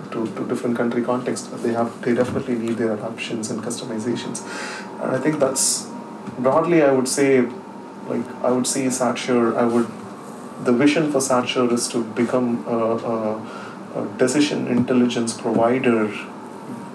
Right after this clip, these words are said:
right, using satellite imagery as the base data. Why I say it as base data is because depending upon the intelligence that's needed for a particular problem, you might need to have several other secondary data sources that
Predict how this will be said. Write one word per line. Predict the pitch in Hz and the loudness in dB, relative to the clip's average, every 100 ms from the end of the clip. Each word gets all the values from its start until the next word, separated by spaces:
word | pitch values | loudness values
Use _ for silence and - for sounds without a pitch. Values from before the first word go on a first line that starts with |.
| - - | -8 -2
right, | 120 - 127 | -2 -2 -2
using | 120 139 143 139 120 113 117 | 0 2 4 4 2 0 -2
satellite | - 123 120 123 120 | 2 2 2 2 0
imagery | 117 113 117 120 117 | 0 2 4 4 2
as | 107 104 | 0 0
the | 107 | -2
base | 101 110 - | 0 0 0
data. | - - - - - - - - - - | -2 -2 -6 -10 -14 -14 -12 -12 -6 0
Why | 127 | 4
I | 135 | 4
say | 135 143 131 | 4 4 4
it | 123 | 4
as | 120 113 | 2 2
base | 123 123 - | 4 4 4
data | 131 147 147 113 | 4 4 2 2
is | 110 | 0
because | 113 110 117 117 - - - | -2 0 2 2 -2 -6 -4
depending | 127 120 139 131 | 0 2 2 2
upon | 120 123 127 131 | 2 2 2 2
the | 120 113 | 0 0
intelligence | 117 131 123 120 | 0 0 2 2
that's | 113 110 - | 2 0 0
needed | 120 120 | 0 0
for | - 117 | 0 -2
a | |
particular | - - 113 117 | 0 -2 -2 -4
problem, | 107 127 151 151 120 | -2 2 4 4 4
you | 117 | 4
might | 113 127 - | 2 0 0
need | 127 120 | -2 0
to | 117 | 0
have | 117 | 0
several | 113 117 113 | 0 0 0
other | 113 113 | 0 0
secondary | 127 117 123 123 | 0 2 4 4
data | 117 110 113 | 2 0 -2
sources | 120 113 123 113 | -2 -2 -2 -4
that | - | -4